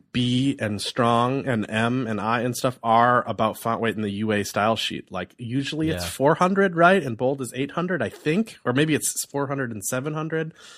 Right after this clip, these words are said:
Speaker 1: I don't remember. Uh,
Speaker 2: You should specify those,
Speaker 1: you
Speaker 2: too.
Speaker 1: should just, just, I like to, I don't even use bold and bolder and that stuff anymore. I, I'm all about the,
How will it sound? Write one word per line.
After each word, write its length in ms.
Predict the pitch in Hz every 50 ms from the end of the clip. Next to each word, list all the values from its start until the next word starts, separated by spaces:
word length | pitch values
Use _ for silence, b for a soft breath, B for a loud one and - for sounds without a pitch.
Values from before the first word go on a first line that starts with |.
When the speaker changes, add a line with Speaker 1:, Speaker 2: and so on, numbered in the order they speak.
| B B
Speaker 1:
I 80 | B 107
don't 160 | 120 135 113
remember. 640 | 117 110 107 113 117 123 135 131 135 139 143 139 b b b b b b b b b b -
Uh, 300 | 110 110 107 107 107 107
Speaker 2:
You 140 | 107 104 98
should 100 | 92 82
specify 720 | - - - - 107 98 - - 92 - - 90 87 85
those, 280 | 85 90 87 85 80 -
Speaker 1:
you 60 | 139 127 120
Speaker 2:
too. 20 |
Speaker 1:
should 200 | - - - - - -
just, 220 | - 127 120 - - _ _
just, 240 | - - 151 139 - -
I 180 | 139 151 185
like 240 | 202 196 185 160 -
to, 140 | - 151 123
I 100 | 131 151
don't 120 | 165 160
even 220 | 156 147 139 127 123
use 220 | 123 123 120 110 -
bold 360 | - 120 113 113 110 110 107
and 120 | 104 101 95
bolder 400 | 104 104 104 101 101 104 104 104
and 160 | 101 104 104
that 160 | 101 98 -
stuff 160 | - 113 98 98
anymore. 260 | 104 104 101 101 92
I, 160 | 92 98 95 -
I'm 140 | 117 113 -
all 260 | - 113 113 113 110
about 300 | 107 104 104 98 98 -
the, 280 | - 101 90 85 85